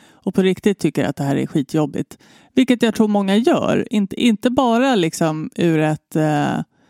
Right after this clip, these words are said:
eh, ångest historiskt perspektiv, att man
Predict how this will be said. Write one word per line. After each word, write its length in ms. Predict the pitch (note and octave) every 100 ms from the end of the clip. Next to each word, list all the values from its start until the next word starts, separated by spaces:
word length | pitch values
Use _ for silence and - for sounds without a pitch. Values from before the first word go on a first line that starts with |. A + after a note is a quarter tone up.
| _ _ _ _
eh, 400 | F3 E3 D#3 D3 - - - _ - - - - -
ångest 580 | G3+ F3 E3+ D#3 - - - -
historiskt 920 | E3+ G3 E3+ B3 A#3+ F#3+ D#3+ - -
perspektiv, 760 | - D#3 - - - - A2 -
att 180 | D3
man 360 | - B2+ - -